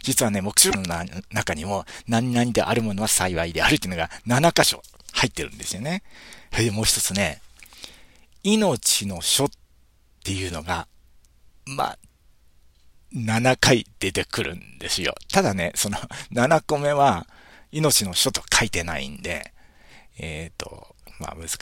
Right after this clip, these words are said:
しいと思いますけどね。まあ、七つ、あの、まあ、命の書としては六つあるんですけども、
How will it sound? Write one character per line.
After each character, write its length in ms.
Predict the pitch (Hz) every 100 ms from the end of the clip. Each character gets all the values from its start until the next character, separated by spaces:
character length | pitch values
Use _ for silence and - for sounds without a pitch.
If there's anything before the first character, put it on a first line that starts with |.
| -
し 260 | - -
い 40 | -
と 100 | -
思 100 | 76
い 80 | 80
ま 80 |
す 80 | -
け 100 | -
ど 60 | 80
ね。 240 | 117 135
ま 100 | 127
あ、 40 | 123
七 320 | 98 101 101
つ、 240 | - - - - - - -
あ 120 | 92
の、 160 | 80 - _
ま 120 | - 107
あ、 20 | - _ - _ - -
命 320 | 131 113 123
の 160 | 117
書 220 | 101 - 254
と 100 | -
し 80 |
て 80 | -
は 80 | - - -
六 140 | 110 95
つ 220 | - 90
あ 80 | 80
る 120 | 69
ん 80 | -
で 60 |
す 80 | -
け 80 | -
ど 80 | 98
も、 140 | -